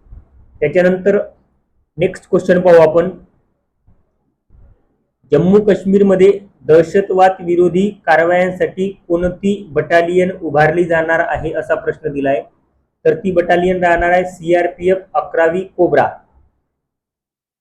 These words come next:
पुन्हा एक वेळा पहा, जम्मू काश्मीरमध्ये दहशतवाद विरोधी कारवायांसाठी कोणती बटालियन उभारली जाणार आहे? तर ती सीआरपीएफ ची कितवी बटालियन राहणार आहे?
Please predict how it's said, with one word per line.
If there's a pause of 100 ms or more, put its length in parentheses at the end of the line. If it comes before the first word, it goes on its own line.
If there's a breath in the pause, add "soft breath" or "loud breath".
(760)
पुन्हा
एक
वेळा
पहा,
जम्मू
काश्मीरमध्ये
दहशतवाद
विरोधी
कारवायांसाठी
कोणती
बटालियन
उभारली
जाणार
आहे?
तर
ती
सीआरपीएफ
ची
कितवी
बटालियन
राहणार
आहे?